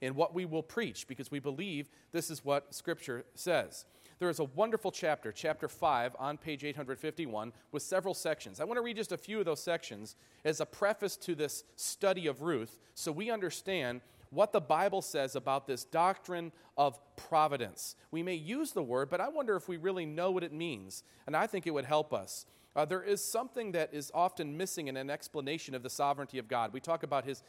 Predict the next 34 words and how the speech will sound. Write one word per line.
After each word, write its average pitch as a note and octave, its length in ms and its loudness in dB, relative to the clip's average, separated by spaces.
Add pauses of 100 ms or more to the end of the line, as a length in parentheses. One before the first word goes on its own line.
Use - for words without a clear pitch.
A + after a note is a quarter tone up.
(140)
predestination, D3 880 -4
about C3 300 0 (160)
his D#3 160 -2
decrees. C#3+ 680 -6 (280)
Well, D#3+ 120 2
what A#3+ 180 2
makes A3+ 200 -2
this F#3+ 200 -2
also F3 460 2 (240)
understandable D3+ 800 -2
and E3+ 100 -4
really B3+ 240 0
acceptable F3+ 680 0
to C3+ 240 -4
us A2+ 160 -6
even B2+ 320 -6 (300)
is E3 120 -4
the F#3 120 0
doctrine F#3 440 0
of D#3 120 -4
providence. D3+ 580 2
This F3 220 -8
explains F3+ 480 -6 (160)
the C#3+ 80 0
personal F3+ 560 -2
touch A2+ 400 -4 (180)
of C3 140 -2
God C#3 400 6
in D#3+ 260 -2 (180)
the C#3+ 140 0
execution D#3 680 -4
of A#2 100 -4
his C3+ 140 -6
decrees. A#2+ 640 -6